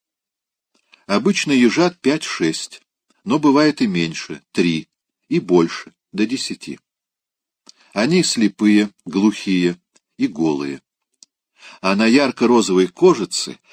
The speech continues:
явственно выделяется множество бугорков.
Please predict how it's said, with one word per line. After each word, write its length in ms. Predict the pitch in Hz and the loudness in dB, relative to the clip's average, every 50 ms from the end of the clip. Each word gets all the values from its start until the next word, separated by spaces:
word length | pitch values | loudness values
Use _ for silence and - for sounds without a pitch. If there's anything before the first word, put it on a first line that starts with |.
| - - - | -20 -20 -18
явственно 800 | - 78 76 - 127 - - - - - - 139 139 131 131 123 | -10 -6 -2 0 0 0 0 -2 -6 -4 -4 -4 -2 0 0 2
выделяется 720 | 107 98 87 92 90 110 143 135 131 127 - - - - | 2 2 2 2 2 2 2 2 0 -2 -4 -6 -4 -4
множество 880 | 101 92 85 80 175 214 180 170 - 175 - - - - 135 135 135 117 | -4 -4 -4 -2 0 0 0 0 -2 -4 -8 -8 -6 -4 -2 -2 -2 -2
бугорков. 800 | 107 127 120 120 127 123 - _ - 90 78 - - - - _ | -2 -2 -2 -2 -4 -4 -6 _ -4 -4 -4 -4 -6 -14 -20 _